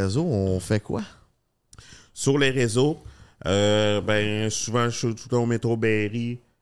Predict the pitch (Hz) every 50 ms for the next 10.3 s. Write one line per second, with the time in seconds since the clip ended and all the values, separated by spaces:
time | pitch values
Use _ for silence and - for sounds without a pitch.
0 | _ _ _ - 90 95 101 101 98 98 98 101 104 101 104 104 104 104 104 101
1 | - - - - 104 104 101 101 107 110 110 113 104 110 107 104 101 98 - -
2 | - 104 - - 143 113 104 - - 139 - - - - - - 87 98 101 101
3 | 101 101 98 95 98 101 104 107 110 113 131 131 - 139 127 - 139 139 120 123
4 | 123 - - 104 107 104 107 113 156 - - - - - 98 104 104 101 - -
5 | 101 101 98 101 101 101 104 104 104 104 104 104 107 - - 98 98 90 90 90
6 | 101 101 101 101 - - - - _ _ _ _ _ _ - 90 87 85 85 87
7 | 85 85 85 85 85 87 87 87 90 90 90 90 90 90 90 90 - 92 - -
8 | 85 85 92 104 - - 85 87 85 87 87 - - - - _ _ - 113 -
9 | - 123 117 110 113 113 113 107 101 104 - - 107 104 113 113 107 110 107 104
10 | - 95 95 95 110